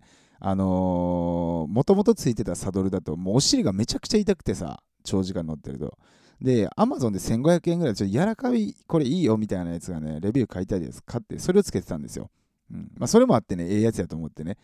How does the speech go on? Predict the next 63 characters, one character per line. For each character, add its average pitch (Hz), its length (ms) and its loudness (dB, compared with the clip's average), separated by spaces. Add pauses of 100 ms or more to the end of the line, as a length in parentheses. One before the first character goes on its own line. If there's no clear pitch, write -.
(280)
あ 92 200 -4
の、 90 120 -2
持 90 160 -4
っ - 20 -8
て - 140 -8
き 95 100 -6
は 95 80 -4
っ - 20 -10
た 85 120 -10
ん 80 80 -12
か 82 120 -10
も 76 80 -8
し - 140 -6
ん 92 80 -6
な 87 80 -6
い 82 40 -6
で 80 40 -8
す - 80 -18
け - 100 -14
ど 67 120 -14
ね。 58 180 -16 (500)
は 92 140 -14
い。 - 180 -14
だ 104 120 -4
か 92 100 -4
ら 80 100 -4
ね、 87 220 -6
あ 90 140 -6
の、 78 240 -6
G 104 260 -2
や 101 80 2
っ - 20 -8
た - 140 -8
ん 82 40 -4
や 62 60 -8
ろ 50 80 -12
な 95 240 -4
と - 120 -10
思 57 140 -12
っ - 20 -20
て - 180 -14
ね。 69 140 -10 (260)
う - 40 -14
ん。 - 280 -18 (320)
だ 92 100 -8
か 143 140 -10
ら、 65 300 -12
ち - 80 -8
ょ - 20 -2
っ - 60 -8
と 65 340 -8 (100)
G、 90 720 -6
本 98 200 -10
当 101 80 -6
に 98 60 -2
悪 98 200 -2
く 110 100 -10
な 82 140 -6
る - 80 -12
と - 80 -12
さ、 95 240 -8 (480)
あ 85 180 -8
の 65 720 -12